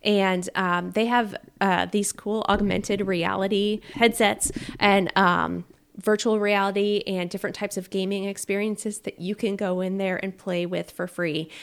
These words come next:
Three D printers, laser printers, all of that kind of stuff is in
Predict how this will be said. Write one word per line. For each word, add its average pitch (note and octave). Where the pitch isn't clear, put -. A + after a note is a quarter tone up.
Three A#3+
D B3
printers, A3+
laser G#3+
printers, G3+
all G#3
of G#3
that -
kind F3+
of F3+
stuff -
is F#3+
in G3